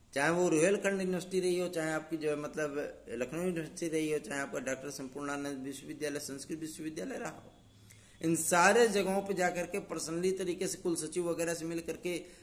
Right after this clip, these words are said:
और registrar वगैरह से मिल करके इन सारी डिग्रियों का क्लेरिफिकेशन मांगा गया और उसको जो है registered doc के माध्यम से शिक्षा निदेशालय के लिए fax करवाया गया, post करवाया गया, ताकि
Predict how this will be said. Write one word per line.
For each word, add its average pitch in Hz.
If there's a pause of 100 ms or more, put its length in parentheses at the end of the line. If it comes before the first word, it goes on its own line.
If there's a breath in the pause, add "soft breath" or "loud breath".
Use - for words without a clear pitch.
(160 loud breath)
और 143
registrar 147
वगैरह 160
से 151
मिल 160
करके 165
इन 160
सारी 156
डिग्रियों 156
का 165
क्लेरिफिकेशन 156
मांगा 165
गया 95 (440 loud breath)
और 160
उसको 180
जो 180
है 196 (440)
registered 156
doc 180
के 202
माध्यम 180
से 190
शिक्षा 175
निदेशालय 165
के 165
लिए 175
fax 170
करवाया 160
गया, 98 (600 loud breath)
post 185
करवाया 190
गया, 98 (380 loud breath)
ताकि 202